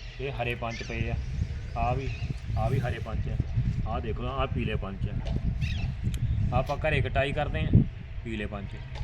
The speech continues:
ਇਹਦੇ ਮੰਨ ਲਓ ਕੋਈ ਜ਼ਰੂਰੀ ਨਹੀਂ ਆਪਾਂ ਚਾਹ ਦੇ ਵਿੱਚ ਪਾਉਣੀ ਹੈ ਜੇ, ਚਾਹਾਂ 'ਚ ਵਰਤਦੇ ਹਾਂ, ਸਾਰੇ ਕਿਤੇ ਵਰਤਦੇ ਆਪਾਂ। ਇਹਨੂੰ ਐਂ ਨਹੀਂ ਵੀ ਐਂ ਸਿੱਧੇ ਵੀ ਉਹ ਕਰ ਲਓ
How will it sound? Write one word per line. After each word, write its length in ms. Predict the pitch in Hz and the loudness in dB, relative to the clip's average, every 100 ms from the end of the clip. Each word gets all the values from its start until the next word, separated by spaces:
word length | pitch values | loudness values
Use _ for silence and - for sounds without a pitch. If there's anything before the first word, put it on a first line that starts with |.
| - - - - - - - | -6 -6 -8 -8 -8 -8 -4
ਇਹਦੇ 140 | 151 | 0
ਮੰਨ 260 | 180 156 151 | 2 2 2
ਲਓ 120 | 160 | 0
ਕੋਈ 120 | 147 | -2
ਜ਼ਰੂਰੀ 340 | 139 143 143 151 | -2 0 0 0
ਨਹੀਂ 120 | 147 | 0
ਆਪਾਂ 160 | 147 | -2
ਚਾਹ 280 | 139 143 139 | -2 2 2
ਦੇ 80 | 170 | 2
ਵਿੱਚ 200 | 165 147 | 0 -2
ਪਾਉਣੀ 360 | 143 139 139 139 | -2 -2 -2 0
ਹੈ 80 | |
ਜੇ, 140 | 131 131 - - - - - - - - - | 0 -2 -6 -10 -10 -10 -10 -10 -12 -14 -2
ਚਾਹਾਂ 340 | 147 123 135 | 0 0 0
'ਚ 60 | 139 | -2
ਵਰਤਦੇ 560 | 117 117 - 120 131 | -2 -2 -2 -2 -2
ਹਾਂ, 100 | 131 | -2
ਸਾਰੇ 360 | 123 - 131 165 | -4 -4 -2 -2
ਕਿਤੇ 220 | 175 180 | -2 -2
ਵਰਤਦੇ 400 | 165 143 - 131 | 2 0 0 -2
ਆਪਾਂ। 280 | 131 - 127 117 - - - - - - | -2 -2 -6 -8 -10 -10 -8 -8 -6 -2
ਇਹਨੂੰ 280 | 151 175 170 | 0 2 2
ਐਂ 160 | 156 | 2
ਨਹੀਂ 140 | 151 175 | 2 2
ਵੀ 140 | 190 | 4
ਐਂ 240 | 175 151 147 | 4 4 0
ਸਿੱਧੇ 320 | 131 123 170 | -2 0 0
ਵੀ 180 | 151 147 | 0 0
ਉਹ 200 | 127 127 | 0 -2
ਕਰ 180 | 127 | -2
ਲਓ 160 | 120 127 | -2 -6